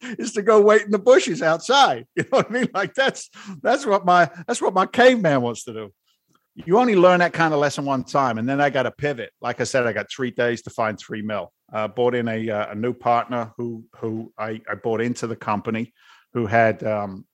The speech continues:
strong, strong ties to a lot of capital relationships. Twenty-four hours, we get a two million dollar,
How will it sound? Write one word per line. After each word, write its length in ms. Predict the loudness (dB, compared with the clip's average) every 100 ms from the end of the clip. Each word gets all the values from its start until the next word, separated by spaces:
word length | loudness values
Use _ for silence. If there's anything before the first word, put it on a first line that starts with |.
| _
strong, 500 | -14 -12 0 2 2
strong 340 | -2 -4 -4
ties 360 | -4 -4 -4 -4
to 120 | -8
a 40 | -4
lot 180 | -2
of 80 | -4
capital 400 | -4 -4 -4 -6
relationships. 1000 | -6 -4 -4 -6 -10 -6 -6 -8 _ -20 -20 _ _ _ -20 _ _ _ _
Twenty-four 560 | -4 0 0 2 4 6
hours, 420 | 6 4 2 -4
we 100 | -8
get 180 | -4 -4
a 60 |
two 220 | -4 -4
million 380 | 0 0 0 -2
dollar, 440 | 0 0 0 -4